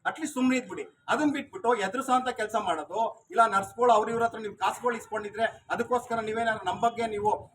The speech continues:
ಅವಾಚ್ಯ ಶಬ್ದದಲ್ಲಿ ಬೈದು ನಮ್ಮ ಅವ-, ಅವಮಾನ ಮಾಡ್ತೀರಾ ಅಂತಂದ್ರೆ ನಾವು ಅದ್ರ ಬಗ್ಗೆ ಗಮನ ಕೊಡೋಷ್ಟು ಟೈಮು ಇಲ್ಲ. ಏನಣ್ಣ ಜೀತು ಬನ್ರಿ,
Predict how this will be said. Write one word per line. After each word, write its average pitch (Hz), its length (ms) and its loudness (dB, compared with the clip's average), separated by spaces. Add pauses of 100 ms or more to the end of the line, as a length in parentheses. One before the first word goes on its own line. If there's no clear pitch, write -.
ಅವಾಚ್ಯ 233 280 4
ಶಬ್ದದಲ್ಲಿ - 360 -2
ಬೈದು 226 260 0
ನಮ್ಮ 208 220 -2
ಅವ-, 202 260 2
ಅವಮಾನ 233 320 4
ಮಾಡ್ತೀರಾ 208 400 -2
ಅಂತಂದ್ರೆ 180 680 -6 (100)
ನಾವು 190 200 2
ಅದ್ರ 208 200 0
ಬಗ್ಗೆ 208 300 -4
ಗಮನ 170 300 -2
ಕೊಡೋಷ್ಟು 196 500 -4
ಟೈಮು 170 320 -6
ಇಲ್ಲ. 190 100 -8 (1200)
ಏನಣ್ಣ 233 220 2 (1080)
ಜೀತು 240 160 -10
ಬನ್ರಿ, 247 220 -2